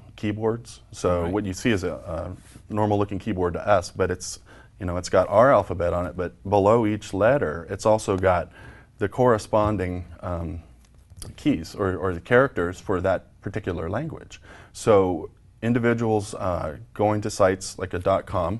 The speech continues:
Speaker 1: that's, that's all they had in the beginning,
Speaker 2: Right.
Speaker 1: or dot net or dot org, uh, where they're used to typing in,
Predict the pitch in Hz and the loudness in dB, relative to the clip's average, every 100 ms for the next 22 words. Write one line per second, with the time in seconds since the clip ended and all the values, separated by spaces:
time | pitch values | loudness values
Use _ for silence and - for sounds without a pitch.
0 | - - 90 - 87 - - 90 85 98 | -10 -18 -16 -16 -18 -12 -6 -4 -4 -4
1 | 87 85 90 90 90 85 87 95 98 98 | -4 -4 -8 -8 -8 -8 -6 -8 -8 -6
2 | 90 87 85 78 90 90 87 85 90 90 | -4 -2 -2 -4 -8 -6 -2 -2 -2 -4
3 | 90 - - - - - - - 92 87 | -8 -12 -20 -20 -20 -20 -14 -6 -2 -2
4 | 87 82 92 98 90 98 104 107 135 - | -6 -6 -4 -2 -2 -2 0 0 -4 -8
5 | - 110 110 104 101 101 90 | -4 -2 -2 -4 -4 -4 -4